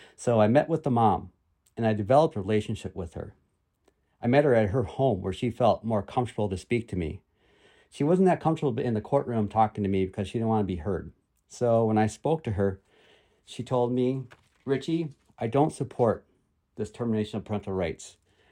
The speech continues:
but I love my child, and I will do anything to protect my child. If I, if I went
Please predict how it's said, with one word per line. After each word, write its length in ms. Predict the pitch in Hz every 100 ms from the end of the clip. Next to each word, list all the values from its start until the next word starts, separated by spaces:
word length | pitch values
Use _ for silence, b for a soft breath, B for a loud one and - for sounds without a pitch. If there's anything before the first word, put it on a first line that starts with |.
| _
but 280 | - 123 - _ -
I 160 | 120
love 400 | 104 107 117 123
my 240 | 117 110 107
child, 500 | - 95 95 71 - _ _ _ b b b
and 160 | 107 -
I 160 | - 117
will 140 | 135
do 240 | 127 110 - _ -
anything 600 | 127 143 123 101 69 - _ _ _ _
to 60 | -
protect 440 | - - 131 -
my 160 | 110 104
child. 420 | - 92 - - _ _ _ _ _ _ _ _ _ _ _ _ _ _ _
If 240 | - 123 -
I, 300 | 135 147 147
if 120 | 120
I 180 | 151 156
went 460 | 139 127 139 143